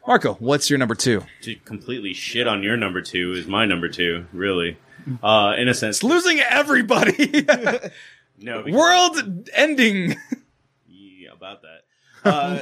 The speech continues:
Speaker 2: <laughs> no, so, um, I'm very comfortable with death to a certain extent. I'm actually too comfortable with death, honestly,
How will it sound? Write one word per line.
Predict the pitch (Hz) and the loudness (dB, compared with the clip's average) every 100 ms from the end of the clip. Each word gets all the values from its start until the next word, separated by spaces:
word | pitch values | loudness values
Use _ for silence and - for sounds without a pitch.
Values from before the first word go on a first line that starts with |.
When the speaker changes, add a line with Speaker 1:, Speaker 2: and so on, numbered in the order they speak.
| 240 | -6
Speaker 2:
<laughs> | 226 | -6
no, | 139 143 123 123 | -4 -2 -4 -8
so, | - 147 143 131 117 _ _ _ _ | -6 -2 0 0 -4 _ _ _ _
um, | 120 131 131 127 120 113 110 - _ _ - | 2 6 8 6 4 -2 -8 -12 _ _ -4
I'm | 139 | 0
very | 135 143 139 | 4 4 4
comfortable | 135 127 120 123 117 | 0 -4 -6 -8 -8
with | 107 107 | -8 -2
death | 107 110 - | 0 0 -2
to | - | -6
a | 104 | -6
certain | - 113 95 | -2 -4 -4
extent. | 98 - 104 101 | -8 -6 -6 -4
I'm | - 107 | -2 -2
actually | 110 107 104 | -2 -4 -10
too | - 101 | -10 -6
comfortable | 104 87 90 95 | -4 -6 -8 -10
with | 90 | -6
death, | 95 95 - | -4 -4 -6
honestly, | 98 95 98 104 | -10 -10 -10 -12